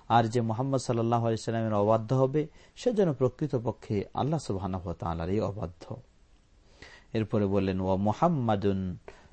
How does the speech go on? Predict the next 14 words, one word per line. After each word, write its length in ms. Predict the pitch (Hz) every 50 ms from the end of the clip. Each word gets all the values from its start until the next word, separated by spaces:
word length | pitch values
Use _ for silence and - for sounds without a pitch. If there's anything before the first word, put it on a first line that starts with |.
| - -
সাল্লাল্লাহু 720 | - - 123 113 107 107 101 98 98 117 131 131 113 120
আলাইহি 360 | 113 113 117 127 120 110 117
ওয়াসাল্লাম 640 | 120 120 117 - - 151 147 147 151 156 156 156 139
ফারুকুন 880 | - - 160 175 175 160 131 113 - - 117 110 104 98 92 90 87 - - - -
বাইনান 500 | 120 101 92 113 135 147 143 139 139 139
নাস।" 680 | 143 147 170 196 220 190 127 101 - - - - - _ - - - - - - - -
মুহাম্মদ 460 | 127 139 160 160 202 269 269 254 240
সাল্লাল্লাহু 440 | - - 165 156 151 143 143 143 131
আলাইহি 160 | 127 127 123
ওয়াসাল্লাম 560 | - - 127 120 117 113 110 107 107 104 101 95
বিশাল 760 | 104 107 - - - 131 156 160 147 139 127 120 117 107 104 - - - - - - _ -
মানব 360 | 110 117 123 131 131 131 117
গোষ্ঠীর 560 | 110 117 117 135 135 - - - 190 175 156
মাঝে 560 | 135 131 117 110 104 104 - 139 131 104 92